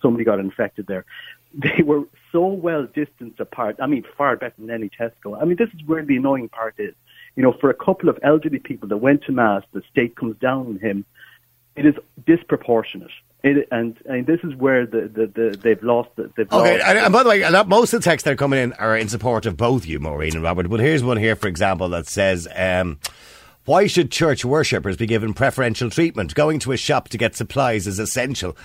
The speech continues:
Speaker 2: Going to Mass is not."
Speaker 1: Our faith is essential.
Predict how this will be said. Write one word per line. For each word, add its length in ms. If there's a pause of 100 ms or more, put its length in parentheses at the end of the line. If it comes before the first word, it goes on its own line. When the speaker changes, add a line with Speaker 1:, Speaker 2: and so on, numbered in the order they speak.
(120)
Speaker 2:
Going 280
to 100
Mass 420
is 220
not." 420
Speaker 1:
Our 260 (160)
faith 280
is 120
essential. 680